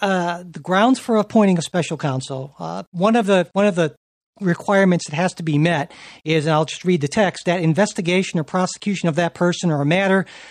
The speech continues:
by a United States Attorney's Office or litigating division of the Department of Justice would present a conflict of interest for the department or other extraordinary circumstances. So right there, I have a problem, or at least a question arises to me.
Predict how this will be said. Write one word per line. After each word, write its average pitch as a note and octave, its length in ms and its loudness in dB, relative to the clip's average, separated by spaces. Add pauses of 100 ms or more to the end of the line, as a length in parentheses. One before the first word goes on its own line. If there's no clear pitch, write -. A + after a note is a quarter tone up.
(160)
by F#3 200 0
a G3+ 100 -2
United F3+ 500 2
States G#3 320 0
Attorney's A3 460 2
Office E3+ 340 0 (100)
or F3+ 240 2
litigating F3 540 2
division D#3+ 460 0
of D3 80 -6
the D3+ 60 -8
Department E3+ 380 2
of C#3 60 -8
Justice F#3 420 0 (320)
would A3 240 4
present G3 400 0
a E3 60 -8
conflict G3 540 -2
of D#3 100 -2
interest F3+ 320 -2
for E3+ 160 -6
the D3+ 100 -4
department E3+ 520 0
or D#3+ 260 0
other D#3 240 0
extraordinary D3 600 -2
circumstances. C#3 920 -6
So G#3 320 2 (640)
right B3+ 360 0
there, D#3 520 0 (680)
I G3+ 140 -2
have G3+ 260 0
a F3 60 -2
problem, F3+ 760 2 (380)
or F3+ 120 2
at F3+ 80 0
least B3 240 -2
a F3 40 -2
question D4 460 2
arises D3 560 0
to E3 60 0
me. D3 340 2